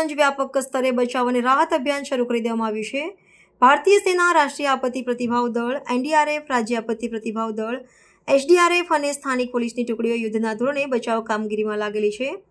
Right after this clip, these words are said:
અત્યાર સુધીમાં એકસો સાઈઠથી વધુ લોકોને સુરક્ષિત રીતે બહાર કાઢવામાં આવ્યા છે, જેમાંથી આડત્રીસની હાલત ગંભીર છે.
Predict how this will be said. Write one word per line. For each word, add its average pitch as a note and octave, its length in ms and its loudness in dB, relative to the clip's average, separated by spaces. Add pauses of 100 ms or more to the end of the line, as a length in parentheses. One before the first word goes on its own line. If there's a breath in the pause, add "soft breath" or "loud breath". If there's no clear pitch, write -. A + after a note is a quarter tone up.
(520 soft breath)
અત્યાર E4+ 360 4
સુધીમાં E4+ 320 2
એકસો D4+ 180 -4
સાઈઠથી C#4 360 -2
વધુ B3+ 160 -2
લોકોને B3 360 0
સુરક્ષિત A#3+ 440 -6
રીતે C#4 300 -2
બહાર B3 240 2
કાઢવામાં G#3+ 340 -2
આવ્યા G#3 160 -2
છે, C4 220 -6
જેમાંથી A3+ 460 -4
આડત્રીસની C#4 680 -4
હાલત A#3+ 340 -6
ગંભીર G#3 340 -4
છે. A3 160 -14